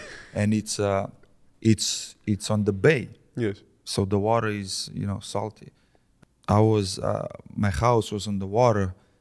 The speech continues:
Speaker 2: and, uh, I was outside, and it's like a two meters big crocodile. So we have to call the, the, you know, animal service or how you call it, and they came and, uh, you know, pick
Speaker 1: Pick
Speaker 2: it up and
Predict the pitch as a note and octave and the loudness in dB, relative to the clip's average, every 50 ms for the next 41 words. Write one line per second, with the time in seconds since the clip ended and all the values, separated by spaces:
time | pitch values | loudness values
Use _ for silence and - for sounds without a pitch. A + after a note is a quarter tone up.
0 | _ _ _ _ _ _ - - G2+ G2+ G2+ G2 G2 G2 G2 G2 G2+ G#2 G#2 - | _ _ _ _ _ _ -6 -2 -2 -2 -2 -4 -6 -8 -8 -6 -6 -6 -4 -4
1 | - G#2 G#2+ G2+ - - - - - - - - - A2 G#2+ G2+ - - - A#2+ | -6 -6 -6 -6 -8 -8 -8 -8 -10 -12 -8 -2 0 0 0 0 -2 -4 -4 -2
2 | B2+ C3+ B2 G#2+ G2 G2 G2 G2 G2 G2 - - - - G#2 D#3 - - - - | -2 -2 -2 -2 -2 -2 -4 -4 -6 -8 -10 -12 -12 -8 -6 -6 -6 -6 -10 -12
3 | - - _ _ _ _ - - C3+ B2+ A2+ A2 A#2 A#2+ A#2+ A2 A2 G#2 G2 - | -12 -14 _ _ _ _ 2 4 6 6 6 4 2 0 0 0 -2 -2 -4 -4
4 | - - - - - _ _ - G2+ A2 A2 - - - - A2+ - - - - | -8 -12 -14 -18 -20 _ _ -4 -2 -2 -2 -2 -2 -4 -4 -4 -4 -6 -12 -14
5 | - - - - _ _ _ - - G#2+ A2 G#2+ - - A#2 A#2 - - G#2+ - | -14 -14 -16 -20 _ _ _ -8 -4 -2 -2 -2 -2 -2 -2 -4 -4 -8 -14 -8
6 | - B2 B2 A#2 A2 G2+ G2 G#2 G2+ F#2+ - - - - _ _ - - - - | -4 -2 -2 -2 -2 -4 -4 -6 -6 -6 -8 -12 -16 -20 _ _ -20 -20 -20 -20
7 | _ _ _ _ - G#2 G2 G2+ G2 G2 F#2+ G2+ A2 G#2+ - - - - - G#2 | _ _ _ _ -10 -4 0 0 0 0 0 -2 -4 -6 -8 -12 -16 -12 -4 -2
8 | G#2+ G#2 A2 G#2 - - A2+ A#2+ B2 A2 G#2 G#2 G2 - - A2+ A2 A2 G#2+ G#2+ | 0 0 2 0 0 2 2 2 2 2 0 -4 -6 -6 -4 -4 -4 -4 -6 -6
9 | G#2 G2 - - - G#2 G2 F#2+ - G#2 G2+ G2 G2 - - G#2+ A#2+ A2+ G#2+ G2+ | -8 -8 -10 -10 -8 -8 -8 -8 -6 -6 -6 -6 -8 -6 -4 -2 -2 -2 -2 -4
10 | F#2+ - - G2+ G2 G2 G#2 G2+ - - - B2+ B2+ B2 A#2+ A2+ G#2 G2 F#2+ - | -6 -8 -8 -6 -4 -4 -4 -6 -6 -4 -2 0 0 2 2 0 0 -2 -4 -8
11 | _ _ _ _ _ _ _ _ _ _ _ - - G2+ G2+ G2+ G2+ G2+ G2+ G2+ | _ _ _ _ _ _ _ _ _ _ _ -6 -2 -2 -2 -2 -4 -6 -6 -6
12 | G#2 G#2 G#2 - - - - - - - _ _ _ - - G2+ G2+ G2+ G#2 - | -6 -8 -8 -10 -10 -12 -14 -18 -20 -20 _ _ _ -6 -4 -2 -2 -4 -6 -10
13 | - - - - A2 C3+ C3 A2 G#2 A2 A2+ A#2+ B2 A#2+ - - G#2 G#2 G2+ G2+ | -16 -12 -8 -4 -2 0 0 0 0 0 0 0 -2 -2 -4 -6 -6 -6 -6 -6
14 | G#2 | -8